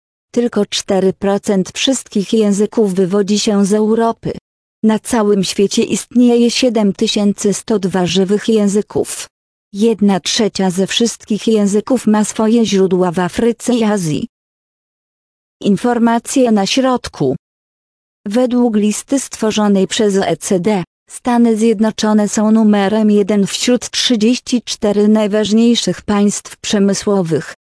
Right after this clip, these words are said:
do których udają się emigranci. Od lat pięćdziesiąty, dziewiętnasty wieku do tysiąc dziewięćset trzydziestego ósmego roku ponad pięć przecinek sześć milionów ludzi w trakcie swojej emigracji trafiło do Hamburga.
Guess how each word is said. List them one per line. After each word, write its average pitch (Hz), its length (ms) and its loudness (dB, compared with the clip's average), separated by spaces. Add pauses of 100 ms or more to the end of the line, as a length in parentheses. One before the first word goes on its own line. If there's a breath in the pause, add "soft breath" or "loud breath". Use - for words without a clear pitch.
(160)
do 240 220 0
których 196 480 -2
udają 180 440 2
się 254 200 2
emigranci. 190 960 0 (880)
Od 226 160 0
lat 233 280 0
pięćdziesiąty, 208 920 2 (480)
dziewiętnasty 254 840 0
wieku 196 360 0
do 185 200 -2
tysiąc 240 420 0
dziewięćset 220 760 0
trzydziestego 180 760 -2
ósmego 190 520 0
roku 170 360 0
ponad 214 420 -2
pięć 254 420 0
przecinek 247 680 0
sześć - 480 -2
milionów 220 600 2
ludzi 208 320 0
w - 120 -18
trakcie 226 520 -2
swojej 202 580 0
emigracji 208 720 0
trafiło 196 520 0
do 170 120 -2
Hamburga. 196 840 0